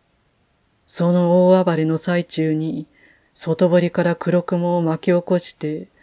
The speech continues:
金色の鱗を輝かしながら、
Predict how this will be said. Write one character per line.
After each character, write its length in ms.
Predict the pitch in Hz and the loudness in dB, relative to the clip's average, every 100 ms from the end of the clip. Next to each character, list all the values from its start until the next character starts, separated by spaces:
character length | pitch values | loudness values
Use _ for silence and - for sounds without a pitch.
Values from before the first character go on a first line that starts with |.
| _ _ _ | _ _ _
金 320 | - 170 175 | -4 -2 0
色 240 | 165 170 175 | -2 -2 0
の 160 | 175 | 0
鱗 400 | 160 175 - 175 | 2 0 0 0
を 40 | 175 | 0
輝 380 | 175 165 180 175 | -2 0 0 0
か 120 | 175 | -4
し 160 | - | -2
な 120 | 180 170 | -2 -2
が 120 | 156 | -2
ら、 280 | 156 180 | -4 -8